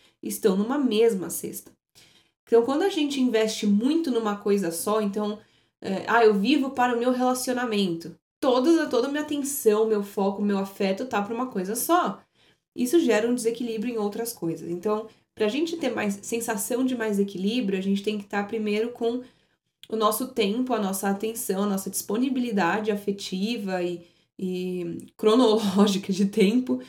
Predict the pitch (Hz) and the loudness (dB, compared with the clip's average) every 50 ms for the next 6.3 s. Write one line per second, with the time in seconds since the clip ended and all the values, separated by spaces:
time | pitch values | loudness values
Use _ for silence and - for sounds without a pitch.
0 | - - _ _ _ _ _ _ - 208 - 311 311 208 - - - - _ 233 | -18 -20 _ _ _ _ _ _ 0 2 2 4 4 2 0 -2 -8 -10 _ -2
1 | 240 247 247 233 208 254 254 226 233 226 226 233 233 - - 262 254 262 254 254 | 0 0 0 2 2 0 0 2 2 2 2 2 0 -2 -2 0 0 2 2 2
2 | 254 247 - - - - 226 240 233 220 - - - 254 247 240 226 226 233 233 | 2 0 -2 -6 -6 -8 -6 -4 0 0 0 0 -2 -2 -2 0 0 0 0 -2
3 | 220 247 269 240 196 147 - 170 165 - _ _ _ _ - 185 180 185 196 202 | -2 -4 -2 0 -2 -2 -2 -6 -12 -14 _ _ _ _ -8 -6 -4 -2 -4 -4
4 | 202 - _ _ _ _ _ _ 202 214 247 262 247 262 254 254 - - 240 233 | -6 -12 _ _ _ _ _ _ 0 2 2 4 4 4 2 2 0 2 2 4
5 | 247 247 247 247 - - 233 226 226 233 226 208 208 220 220 220 226 220 202 170 | 4 2 0 -2 -2 2 4 4 4 4 0 0 0 -2 -2 -2 -2 -2 -2 -2
6 | 147 143 160 170 - - | -2 -4 -6 -8 -10 -12